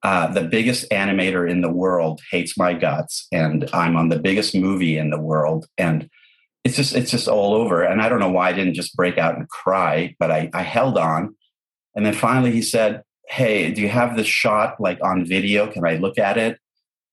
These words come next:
And I said, "Yes." And I thought, "This will be it. This will be the final, um, nail in the coffin."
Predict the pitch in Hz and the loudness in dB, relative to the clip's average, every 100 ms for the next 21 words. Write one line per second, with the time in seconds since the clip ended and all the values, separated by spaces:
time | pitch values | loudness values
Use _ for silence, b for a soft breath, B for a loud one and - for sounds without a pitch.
0 | _ _ _ 104 98 - 110 104 92 95 | _ _ _ -2 -2 0 0 2 2 0
1 | - - - 92 90 92 87 107 110 95 | -2 -6 -2 -2 2 0 0 -2 -2 -2
2 | 87 90 85 85 - 90 - 101 85 85 | 0 0 0 -2 -6 -10 -2 0 2 0
3 | 82 - 85 85 80 80 - - 82 73 | 0 -2 0 0 0 -2 -6 -2 0 0
4 | 73 78 - - 92 85 87 82 85 90 | 0 -2 -4 -2 0 2 2 0 0 0
5 | 80 80 92 90 - 76 | 0 0 0 0 0 -2